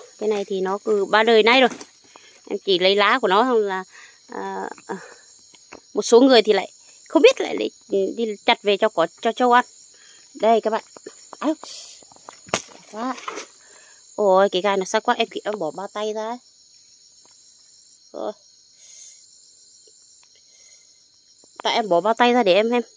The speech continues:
em cầm điện thoại. Đau quá, gai chọc cho đau quá. À, đây các bạn. Các bạn nhìn thấy nó khác ở điểm nào? Đây. Đây, này, cái này. Đó.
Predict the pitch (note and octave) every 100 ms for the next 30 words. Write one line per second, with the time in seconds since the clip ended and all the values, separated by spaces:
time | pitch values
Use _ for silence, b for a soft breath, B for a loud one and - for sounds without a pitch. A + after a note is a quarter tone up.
0 | _ A#3 A3+ G#3 G3 - G3+ B3 b b
1 | b b b - G#3+ C4+ - G#3 G#3+ F#3+
2 | G3+ A3+ A3+ B3 - _ _ _ _ _
3 | _ _ G#3+ A3+ A#3+ A#3 A#3 - _ _
4 | - - _ - _ - - A3+ F#3+ G3+
5 | G3+ - B3 C4 G3+ F3+ E3+ F#3+ E3 _
6 | F#3+ - - B B B B B B -
7 | G#3+ - G3 F#3 G3 G3 - - F3+ G#3
8 | B3